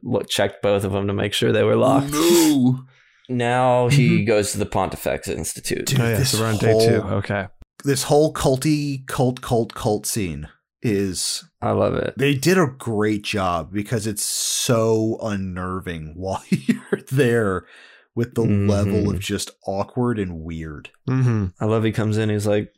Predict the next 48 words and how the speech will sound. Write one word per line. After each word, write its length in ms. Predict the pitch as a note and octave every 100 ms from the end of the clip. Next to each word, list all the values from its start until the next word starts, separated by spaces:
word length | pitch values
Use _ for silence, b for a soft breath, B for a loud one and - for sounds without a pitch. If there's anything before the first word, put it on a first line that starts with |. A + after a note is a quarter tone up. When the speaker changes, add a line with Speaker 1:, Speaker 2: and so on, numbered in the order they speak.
| _ - -
Speaker 1:
"What, 200 | C3+ C3+ -
what 260 | - C#3+
is 160 | C3+ G#2+
this?" 500 | G#2+ G2+ - - - _ b b b b b _
She's 280 | _ - B2
like, 220 | A#2 A2+
"Oh, 220 | A#2 A#2 A2
whatever." 280 | A2 G#2+
He's 140 | G#2+ G2+
like, 140 | A2
"No, 100 | A#2
I 80 | G#2+
get 180 | G2+ G#2
that, 180 | A2+ A2
but 120 | A2+
what 120 | G#2+
is 160 | A2 G2+
this?" 240 | G#2+ -
And 180 | G#2+ G2+
she's 220 | - -
like, 160 | B2 B2 B B B
"We're 180 | D#3+ D3+
established 560 | C#3 - F3+ D3 B2+
in 140 | B2+ A2+
twenty 260 | - A#2
thirteen, 580 | G#2 A2 G2+ B2+ G#2+ F#2 F#2+
but 180 | A#2+
what 140 | C3+ E3
we 80 | E3
can 160 | C3+
offer 260 | A2 B2 -
you 160 | F#2+ F#2+
is 140 | F#2
as 160 | F#2+ F#2
old 180 | A2+
as 140 | G#2+ F#2+
time." 380 | - G#2 G2+ F#2
<laughs> 60 | - - D#3 F3+ - - B B3 B B G2+ -
That 160 | A2+ G#2
line 240 | G2+ -
really, 380 | A2+ - A2+ G#2+
Speaker 2:
Really, 180 | G#2 C#3+
it's 140 | C3+ C#3+
like, 120 | G#2+
Speaker 1:
uh, 100 | G#2
tickled 380 | - - - A#2
me. 60 | B2
Speaker 2:
damn. 340 | C3 A#2 D#2